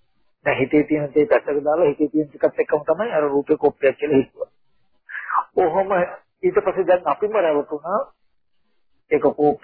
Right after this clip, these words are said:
කියලා හිතලා හිතලා හිතලා හිතලා දැන් දැකපු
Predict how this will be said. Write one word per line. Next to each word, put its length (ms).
කියලා 300
හිතලා 360
හිතලා 300
හිතලා 340
හිතලා 360
දැන් 440
දැකපු 360